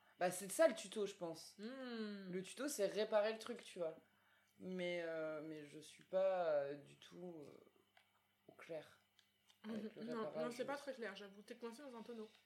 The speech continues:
Speaker 1: Je suis coincé dans un tonneau. Et quand est-ce qu'on meurt ? <laughs> C'est pour ça que la,
Speaker 2: Mais peut-être
Speaker 1: la
Speaker 2: que
Speaker 1: mort,
Speaker 2: la
Speaker 1: c'est
Speaker 2: grotte,
Speaker 1: une
Speaker 2: elle fait bunker,
Speaker 1: violence.
Speaker 2: hein.
Speaker 1: Oh putain.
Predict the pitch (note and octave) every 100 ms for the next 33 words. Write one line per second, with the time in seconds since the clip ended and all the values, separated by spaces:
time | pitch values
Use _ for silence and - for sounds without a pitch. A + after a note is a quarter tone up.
0 | _ - D3 D3+ F3+ F#3 G3+ F3 E3+ E3
1 | F3+ - G3 B3+ - D#3 D3 A#3 - -
2 | - - - - - - - - - -
3 | - - A#3 A3+ F3 D3 - F#3+ - F3+
4 | A3 A3 F#3 A3+ A3 - D#4 D#3 B3+ A3
5 | A#3+ D4 B3+ - A3 - G#3 B3+ A3+ A3
6 | _ _ _ _ _ _ _ - C3+ B2
7 | - -